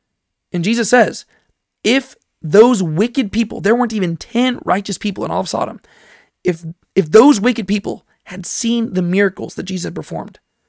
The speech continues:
Sodom would not have been destroyed, because apparently they would have repented and be made righteous,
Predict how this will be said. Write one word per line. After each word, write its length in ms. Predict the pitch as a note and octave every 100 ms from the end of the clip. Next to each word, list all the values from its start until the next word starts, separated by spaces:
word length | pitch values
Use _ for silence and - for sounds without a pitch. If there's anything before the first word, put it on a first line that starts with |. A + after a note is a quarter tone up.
| _ _ _
Sodom 340 | - - E3
would 100 | D#3+
not 100 | D3+
have 80 | C3
been 100 | -
destroyed, 480 | E3+ - A#3+ B3 B3+ _ _ -
because 200 | E3 D3+
apparently 600 | - F#3 A3+ - E3 D#3+
they 220 | E3 F#3
would 180 | F3 D#3
have 180 | D3+
repented 520 | D3+ - G3 G3 G#3 -
and 140 | D3+ D#3+
be 80 |
made 420 | E3 D#3 D#3 D3+ D3 _ _
righteous, 540 | A3+ F#3 B3+ - -